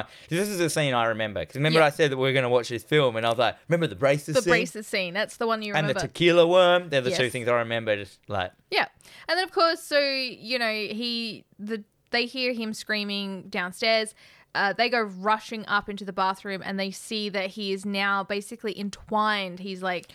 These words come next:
Speaker 1: He's up
Speaker 2: he's,
Speaker 1: on the
Speaker 2: he's like a
Speaker 1: ceiling.
Speaker 2: chrysalis
Speaker 1: Yeah,
Speaker 2: of,
Speaker 1: he's like a
Speaker 2: of
Speaker 1: spider
Speaker 2: braces
Speaker 1: being
Speaker 2: wire.
Speaker 1: Yeah, like a
Speaker 2: Um,
Speaker 1: spider wrapped up in the corner of the room in
Speaker 2: Yeah.
Speaker 1: fucking braces.
Speaker 2: We get that really cool one s-, shot of
Speaker 1: Isn't
Speaker 2: just
Speaker 1: it
Speaker 2: his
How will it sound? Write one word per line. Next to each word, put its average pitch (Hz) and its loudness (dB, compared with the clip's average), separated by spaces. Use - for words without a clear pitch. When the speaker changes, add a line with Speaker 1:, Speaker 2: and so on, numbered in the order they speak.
Speaker 1:
He's 170 -2
up 185 -2
Speaker 2:
he's, 269 0
Speaker 1:
on 165 0
the 143 0
Speaker 2:
he's 294 -2
like 339 4
a - 6
Speaker 1:
ceiling. 117 2
Speaker 2:
chrysalis 214 -6
Speaker 1:
Yeah, 180 4
Speaker 2:
of, 226 4
Speaker 1:
he's 175 -2
like 190 0
a 240 4
Speaker 2:
of 214 2
Speaker 1:
spider 175 4
Speaker 2:
braces 139 0
Speaker 1:
being - -4
Speaker 2:
wire. 190 0
Speaker 1:
Yeah, 139 2
like 214 2
a - -2
Speaker 2:
Um, - 2
Speaker 1:
spider 147 2
wrapped 135 0
up 135 -4
in 139 -8
the 123 -4
corner 143 4
of 131 4
the 123 2
room 135 4
in 127 -2
Speaker 2:
Yeah. 226 2
Speaker 1:
fucking 127 0
braces. 110 -2
Speaker 2:
We 262 -4
get 349 0
that 320 2
really 294 -6
cool 294 -8
one 254 -2
s-, - -14
shot - 0
of 226 -2
Speaker 1:
Isn't 165 0
Speaker 2:
just 180 2
Speaker 1:
it 247 -4
Speaker 2:
his 214 -6